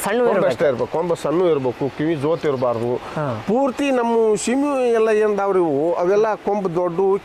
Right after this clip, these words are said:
Speaker 2: ಕಿವಿ ನೆಗರಿ ನಿಂತಿರ್ತಾವ್ರಿ ಅವು.
Speaker 1: ಹಾ.
Speaker 2: ಹಾ. ಸಣ್ಣ ಕಿವಿ ಇರ್ತಾವ.
Speaker 1: ಹಾ.
Speaker 2: ನಮ್ಮ ಇದ್ರು ರೀ. ಇವೆಲ್ಲ ಕೆಲವು ನೋಡ್ರಿ ಅವು, ಈ ಕಿವಿ ಜೋತ್, ಪೂರ್ತಿ ಜೋತ್ ಬಿದ್ದು ಗೀರ್ ಐತ್ ನೋಡ್ರಿ ಅದು ಅಲ್ಲಿ.
Speaker 1: ಹಾ, ಅಲ್ಲಿ ಒಂದು
Speaker 2: ಅಲ್ಲಿ
Speaker 1: ಪ್ಯೂರ್
Speaker 2: ಗೀರ್ ಐತ್ ನೋಡ್ರಿ.
Speaker 1: ಅದು ಪ್ಯೂರ್ ಗೀರ್ ಅಲ್ಲ
Speaker 2: ಪ್ಯೂರ್
Speaker 1: ಅದು?
Speaker 2: ಗೀರ್ ರೀ ಅದು.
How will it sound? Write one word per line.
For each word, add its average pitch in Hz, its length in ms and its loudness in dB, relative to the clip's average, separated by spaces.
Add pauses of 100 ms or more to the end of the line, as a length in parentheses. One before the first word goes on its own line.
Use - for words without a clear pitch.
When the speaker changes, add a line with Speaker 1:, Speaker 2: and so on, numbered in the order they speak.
(180)
Speaker 2:
ಕಿವಿ 240 200 2
ನೆಗರಿ 208 360 0
ನಿಂತಿರ್ತಾವ್ರಿ 127 520 -2
ಅವು. - 80 -2
Speaker 1:
ಹಾ. 156 320 -4 (100)
Speaker 2:
ಹಾ. 110 260 -4 (480)
ಸಣ್ಣ 170 160 0
ಕಿವಿ 147 240 -2
ಇರ್ತಾವ. 104 360 0
Speaker 1:
ಹಾ. 120 480 -4
Speaker 2:
ನಮ್ಮ 139 320 2 (300)
ಇದ್ರು 107 380 -2
ರೀ. 90 240 -2 (840)
ಇವೆಲ್ಲ 180 380 2
ಕೆಲವು 175 480 0
ನೋಡ್ರಿ 170 300 2
ಅವು, 110 220 0
ಈ - 400 -6 (760)
ಕಿವಿ 233 160 2
ಜೋತ್, 190 360 0
ಪೂರ್ತಿ 233 500 -2
ಜೋತ್ 220 300 0
ಬಿದ್ದು 175 200 0
ಗೀರ್ 160 480 0
ಐತ್ 175 120 -2
ನೋಡ್ರಿ 131 200 -2
ಅದು 95 140 -2
ಅಲ್ಲಿ. 82 200 -2 (440)
Speaker 1:
ಹಾ, 165 160 -4
ಅಲ್ಲಿ 143 160 -2
ಒಂದು 143 100 0
Speaker 2:
ಅಲ್ಲಿ 139 140 -2
Speaker 1:
ಪ್ಯೂರ್ 180 140 2
Speaker 2:
ಗೀರ್ 185 120 0
ಐತ್ 131 140 -2
ನೋಡ್ರಿ. 113 240 -2
Speaker 1:
ಅದು 170 340 -2
ಪ್ಯೂರ್ 214 240 0
ಗೀರ್ 180 240 0
ಅಲ್ಲ 208 140 2
Speaker 2:
ಪ್ಯೂರ್ 247 220 2
Speaker 1:
ಅದು? 170 80 0
Speaker 2:
ಗೀರ್ 160 160 0
ರೀ 101 140 -4
ಅದು. - 380 -8